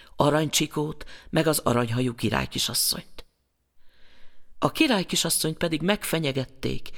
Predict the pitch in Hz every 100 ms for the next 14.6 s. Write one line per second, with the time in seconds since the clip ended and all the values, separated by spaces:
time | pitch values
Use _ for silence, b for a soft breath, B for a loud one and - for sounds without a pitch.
0 | B B B 147 - 151 - 262 233 214
1 | 190 170 147 131 - - - b b b
2 | - 160 143 123 110 - - - - -
3 | - - _ _ _ _ _ _ - -
4 | - - - - - - - - - 170
5 | 196 - 156 127 - 107 - 117 139 139
6 | 135 117 117 - - - - 120 - -
7 | - - - _ b b b b b b
8 | b b - - 117 113 117 147 143 143
9 | 131 127 123 127 - 117 - - 123 -
10 | b b b b - 139 139 151 147 -
11 | 160 160 160 156 139 135 113 120 156 -
12 | 151 135 120 117 - 175 - - - -
13 | - - - - - - - 196 185 160
14 | 147 127 117 110 -